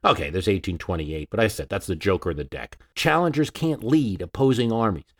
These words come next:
They can't create diplomatic snafus for the White House.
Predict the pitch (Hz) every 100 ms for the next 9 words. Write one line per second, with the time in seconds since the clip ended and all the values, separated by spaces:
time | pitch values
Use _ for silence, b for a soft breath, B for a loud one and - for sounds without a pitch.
0 | b - 139 185 156 - 123 143 131 -
1 | 131 131 117 110 104 - 110 - 117 117
2 | 101 - 90 82 98 95 76 - -